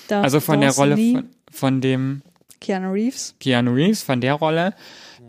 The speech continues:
Speaker 2: Ähm, das, weil die ja miteinander verbandelt sind, beziehungsweise er sie liebt und sie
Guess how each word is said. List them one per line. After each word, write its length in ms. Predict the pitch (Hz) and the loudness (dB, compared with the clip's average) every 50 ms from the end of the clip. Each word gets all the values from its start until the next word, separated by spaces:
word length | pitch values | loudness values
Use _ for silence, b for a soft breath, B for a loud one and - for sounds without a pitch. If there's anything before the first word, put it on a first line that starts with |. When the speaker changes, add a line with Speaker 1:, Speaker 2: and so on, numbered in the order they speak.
| 113 | -2
Speaker 2:
Ähm, 760 | 143 143 139 139 135 135 139 143 139 139 139 139 139 143 147 151 _ _ | 2 2 4 4 4 2 2 0 0 0 0 -2 -2 -4 -6 -10 _ _
das, 440 | 143 127 - 139 131 131 139 131 135 - | -8 -4 -2 0 0 0 0 -2 -6 -8
weil 240 | - 131 139 135 139 | -4 0 0 2 2
die 100 | 131 135 | 2 2
ja 100 | 143 139 | 2 2
miteinander 600 | 139 143 139 - 151 143 135 131 139 139 135 131 | 2 2 0 0 0 0 0 2 2 0 0 0
verbandelt 520 | - 139 - - 127 143 160 165 165 151 - | -2 -2 0 2 2 2 2 2 0 0 0
sind, 200 | 160 156 156 151 | -2 0 0 -2
beziehungsweise 720 | 143 - - 143 143 135 - - 131 131 131 127 135 139 | -2 -2 -2 -2 -2 -2 0 0 0 2 2 2 0 -2
er 420 | 151 - 143 143 135 135 135 131 | -2 0 0 2 2 2 2 0
sie 320 | 120 117 123 131 135 135 127 | -2 -4 -4 -2 -2 -2 -2
liebt 480 | 117 123 139 151 175 196 175 - - | -2 -4 -2 -2 -2 -2 -2 -6 -6
und 220 | - 139 135 139 135 | -4 -2 -2 -2 -2
sie 480 | 131 135 147 143 143 143 143 139 - | -2 -2 -2 -2 0 0 0 0 0